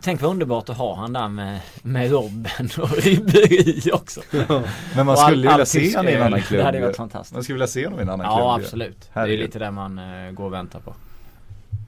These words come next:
Speaker 2: Ja,
Speaker 1: Förmodligen
Speaker 2: men
Speaker 1: så får vi ju inte göra det.
Speaker 2: Nej, det är inget som tyder på det. Ehm, vi tar en fråga från Jesper Alkrona. Eh, vad borde A-, vad borde Arsenal plocka in för att kunna gå långt i Champions League?
Speaker 3: Mm, ja, det mesta, va?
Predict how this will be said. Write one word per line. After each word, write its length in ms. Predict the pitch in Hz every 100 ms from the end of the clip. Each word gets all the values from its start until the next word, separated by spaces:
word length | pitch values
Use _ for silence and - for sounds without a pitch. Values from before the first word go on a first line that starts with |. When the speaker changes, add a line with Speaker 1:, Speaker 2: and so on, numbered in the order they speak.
| -
Speaker 2:
Ja, 120 | 101 98
Speaker 1:
Förmodligen 380 | 123 107 104
Speaker 2:
men 60 | 104
Speaker 1:
så 100 | 101
får 180 | 113 107
vi 120 | 104
ju 80 | 98
inte 340 | 113 104 - -
göra 160 | -
det. 100 | - - - - -
Speaker 2:
Nej, 180 | 123 117 -
det 100 | 117
är 160 | 135 143
inget 220 | 143 147
som 120 | 143
tyder 240 | 127 101 98
på 140 | 95
det. 120 | 85 - - - -
Ehm, 680 | 117 123 123 123 127 127 123
vi 80 | 135
tar 120 | 151
en 180 | 151 139
fråga 220 | 160 135
från 180 | 151 135
Jesper 640 | 147 143 147 151 160 147
Alkrona. 680 | 123 - 139 135 120 151 - _ -
Eh, 240 | 139 117 113
vad 240 | 123 143
borde 240 | 156 151 160 156
A-, 140 | 151
vad 120 | 147 156
borde 140 | 165
Arsenal 400 | 180 208 - 151
plocka 320 | 113 143 139
in 220 | 123 120 107
för 120 | 120
att 100 | -
kunna 180 | 120 113
gå 80 |
långt 280 | 117 104 98
i 40 | 110
Champions 480 | 110 104 117 110
League? 220 | 156 76 - - _ _ _ -
Speaker 3:
Mm, 180 | 107 95
ja, 80 | 104
det 160 | 92 104
mesta, 400 | 107 - - 123
va? 160 | 87